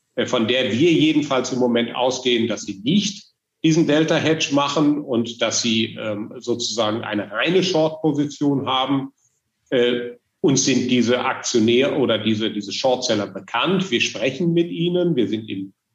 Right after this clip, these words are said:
permanenten Austausch. Gerade in, äh, den letzten Tagen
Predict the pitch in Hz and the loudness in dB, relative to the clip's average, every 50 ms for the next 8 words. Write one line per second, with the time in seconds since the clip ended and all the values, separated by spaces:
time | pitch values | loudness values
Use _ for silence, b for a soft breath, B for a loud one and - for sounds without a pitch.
0 | _ _ _ - 147 156 165 156 139 131 143 - - - - 101 113 127 127 - | _ _ _ -4 -2 0 2 2 2 2 0 -2 -4 -4 -2 0 2 0 0 2
1 | - 139 135 135 131 - - - 104 110 117 120 120 - 110 110 107 107 110 110 | 2 2 2 2 0 -2 -8 -6 -4 -2 -2 -2 -2 -2 -2 -2 -2 -4 -8 -12
2 | B B B B B _ - - 117 104 101 104 104 95 98 123 135 135 - - | B B B B B _ -4 -2 0 0 0 0 0 0 0 0 0 0 0 -2
3 | 151 117 - 123 127 131 139 135 135 139 139 135 - | -2 -2 0 0 0 0 0 2 2 0 0 0 -4